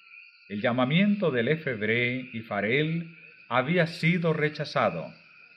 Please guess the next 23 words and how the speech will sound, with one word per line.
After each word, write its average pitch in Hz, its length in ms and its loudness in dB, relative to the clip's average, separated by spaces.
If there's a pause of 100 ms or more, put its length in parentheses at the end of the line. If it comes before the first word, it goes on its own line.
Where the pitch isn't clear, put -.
(360)
pero 117 240 2
nuevamente 117 920 0
el 95 100 -2
mensaje 131 880 -2 (440)
iba 185 420 4
a 104 60 0
ser 151 420 2
oído 143 640 0 (420)
en 131 160 0
aquella 131 380 4
gran 143 380 2
capital 120 680 0 (480)
por 139 320 0
todas 180 340 2
las 104 220 -6
clases 123 600 -4
de 117 100 0
la 117 140 -2
sociedad. 113 720 -6 (1200)
Llevado 156 520 2
por 135 240 2
consideraciones 120 1160 -4
políticas, 110 960 -6